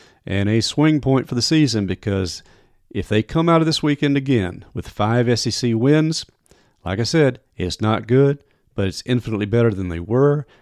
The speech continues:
and it does put you on track to make the S E C tournament. And again,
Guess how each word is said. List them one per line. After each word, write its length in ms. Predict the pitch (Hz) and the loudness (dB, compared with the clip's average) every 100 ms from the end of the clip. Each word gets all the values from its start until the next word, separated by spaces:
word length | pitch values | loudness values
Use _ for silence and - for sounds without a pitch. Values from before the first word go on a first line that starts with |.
| _ | _
and 160 | - 104 | -6 -6
it 240 | 92 - | -6 -4
does 300 | 127 135 143 | 0 2 0
put 340 | - 143 131 135 | 0 -2 -2 -4
you 120 | 127 | -4
on 220 | 113 120 | -2 -4
track 480 | - 120 95 98 _ _ _ _ | -2 -2 -2 -4 _ _ _ _
to 300 | 117 113 113 | 2 2 2
make 300 | 107 101 - | 0 -4 -2
the 120 | 95 | -4
S 160 | 98 - | -2 -6
E 60 | |
C 140 | - 113 | -8 -8
tournament. 540 | - 120 98 76 - - _ - | -2 0 0 -4 -14 -20 _ -16
And 140 | 92 95 | -8 -4
again, 360 | 120 156 101 | 0 0 -2